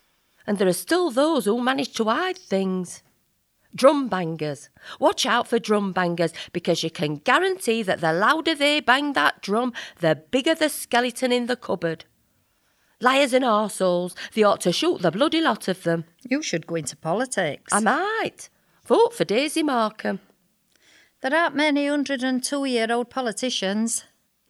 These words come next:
Speaker 1: There aren't many hundred and two-year-old anythings.
Speaker 2: Is your clock right, Daisy?
Speaker 1: Yes.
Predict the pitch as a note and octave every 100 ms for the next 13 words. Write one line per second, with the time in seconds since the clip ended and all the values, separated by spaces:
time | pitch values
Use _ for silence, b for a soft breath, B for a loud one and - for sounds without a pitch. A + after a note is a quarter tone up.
0 | - F3+ F3 A#3+ C#4+ G3+ - D#3+ A#3+ A3
1 | G#3 G#3+ F#3+ A#3 A#3+ G#3 A3 A3 A3+ A3
2 | D#4 D4+ G3+ F#3+ F3+ E3 - _ _ _
3 | _ _ _ _ - F#3+ A3 - D4 -
4 | G#3 A3 G#3+ D3+ C#3+ C#3 B2+ B2 - _
5 | _ _ _ _ _ G#3 F#3+ F3+ - -